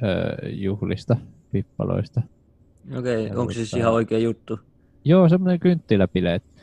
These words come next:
Speaker 1: Se, ne on aika rajuja nekin.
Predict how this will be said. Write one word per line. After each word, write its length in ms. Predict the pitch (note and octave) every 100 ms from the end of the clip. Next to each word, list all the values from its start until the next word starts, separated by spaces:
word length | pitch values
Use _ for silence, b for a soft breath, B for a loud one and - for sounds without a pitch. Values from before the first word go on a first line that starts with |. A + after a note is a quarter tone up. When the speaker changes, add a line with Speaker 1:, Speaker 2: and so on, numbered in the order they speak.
| b _
Speaker 1:
Se, 340 | - B2 A2 - F2 C#3 - -
ne 140 | C3 C3
on 100 | C3+
aika 400 | C3+ B2+ A2 G#2 _ _ _ - G3+
rajuja 440 | A#2 G#2+ G2+ F#2+
nekin. 420 | F#2 F#2 F2+ -